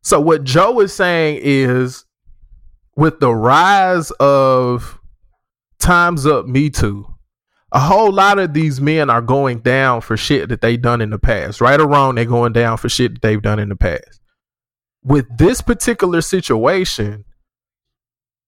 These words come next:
the convenience of him being where he's at now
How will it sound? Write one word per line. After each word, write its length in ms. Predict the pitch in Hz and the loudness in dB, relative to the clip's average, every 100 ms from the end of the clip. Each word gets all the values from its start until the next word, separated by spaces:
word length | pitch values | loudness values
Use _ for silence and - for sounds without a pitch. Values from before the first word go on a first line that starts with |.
| _ _ | _ _
the 200 | - 160 165 | -2 0 2
convenience 960 | - 139 117 151 277 277 226 202 - - - | 0 -2 0 0 0 -2 -2 -2 -6 -6 0
of 280 | 143 131 | 2 2
him 420 | 123 185 214 208 147 | 0 0 2 0 0
being 320 | 185 175 123 | 0 -2 0
where 240 | 139 165 | 2 2
he's 280 | 160 175 151 | 2 0 2
at 220 | 156 143 120 | 2 0 -2
now 400 | 127 139 160 156 | -2 0 -2 -6